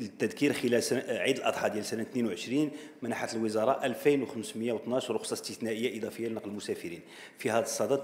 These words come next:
تقوم الوزارة في إطار المقاربة الاستبدا-، الاستباقية لإعداد القبلي لعملية نقل المسافرين بتوجيه دورية إلى مصالحها الجوي-، الجهوية والإقليمية باش تذكرهم بالمبادئ والتوجيهات الخاصة بهذه العملية. أما بالنسبة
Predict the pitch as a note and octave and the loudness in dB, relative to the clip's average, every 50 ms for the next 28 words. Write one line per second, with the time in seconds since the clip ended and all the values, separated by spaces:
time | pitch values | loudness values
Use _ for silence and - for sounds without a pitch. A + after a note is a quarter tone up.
0 | A#2+ - - - C#3+ C#3 C3 C3 A#2+ A2 A#2 A2+ A2 - A#2+ A#2 A2+ - A2 A2 | 2 2 2 4 4 4 6 6 6 6 6 6 4 2 0 -2 0 2 2 2
1 | A2 A2+ G#2+ - A#2 A2+ A2+ A2 A2+ A2 G2+ - - - - G2 G#2 A2+ B2 B2+ | 2 0 0 2 4 4 4 4 2 0 -2 -4 -6 -8 -10 -6 0 4 4 4
2 | C3 - - - - - - A2+ G#2+ C3 C#3 C3+ C3 B2 C3 C#3 C3 B2 G#2+ G2+ | 4 0 -4 -10 -10 -8 -6 4 8 8 8 8 6 4 4 4 4 2 0 -4
3 | F#2 G2 C3 C3+ A#2 A2+ G#2+ - - A2 A2+ B2+ B2+ A2+ A2 F#2+ F#2 G#2+ A2 A2 | -2 0 2 2 2 0 -4 -6 -6 -4 -2 -2 0 0 0 -2 -2 -4 -4 -2
4 | A2+ A2 - - A2 G#2+ G#2 G#2+ G2+ G2 - G#2+ G#2 - B2 A2+ G2+ - A2+ G#2+ | -4 -4 -4 -4 -6 -6 -6 -8 -8 -6 -6 -6 -6 -6 -6 -6 -4 -4 -4 -2
5 | A#2+ A#2+ G#2 A2+ A2+ A2 G#2+ A2 A#2 A#2+ A#2 A#2 A2+ A#2+ A2+ A2+ G2+ A2 G#2 G2 | 0 0 0 0 0 0 0 0 0 0 0 -2 -2 -2 -2 -2 -2 -4 -4 -4
6 | F2 F#2 G2 G2+ G2 F#2+ G#2+ G2+ G#2 G2+ G#2 - - - - - - - A2 A2 | -4 -2 -2 -2 -2 -4 -6 -6 -6 -8 -8 -10 -14 -16 -18 -18 -16 -8 -2 2
7 | A2+ A#2 A#2+ A#2 A#2 A#2+ A#2 A2 A2 - A2 A2 G#2+ G#2 G#2+ A2 C3 D#3 D#3+ - | 6 8 8 8 8 6 6 4 4 2 0 0 0 0 4 8 8 8 8 6
8 | - - - - - - - - - B2 A2+ - - - - - A#2+ A#2+ C#3 C3 | 2 -6 -8 -10 -12 -16 -18 -4 -2 -2 0 0 -4 -6 0 4 6 6 6 6
9 | B2 A#2+ A#2+ A2+ G#2+ - A2 A#2 D3+ C#3 C3 - C3 A#2 G#2+ G#2+ A2+ B2+ B2 A#2 | 6 6 6 6 6 6 4 4 2 2 0 0 -2 0 2 4 4 4 4 2
10 | - A#2+ A2 - C#3+ A#2+ G#2+ A2 G#2+ G#2 F#2+ G#2 A2 G#2 G#2 A#2 A#2+ B2+ D3+ D#3 | 0 -2 2 4 4 4 4 4 2 2 0 0 0 0 0 2 4 4 4 4
11 | D3 D3 C#3 - - B2+ D#3+ D#3+ E3+ - | 4 2 2 0 2 4 6 6 6 4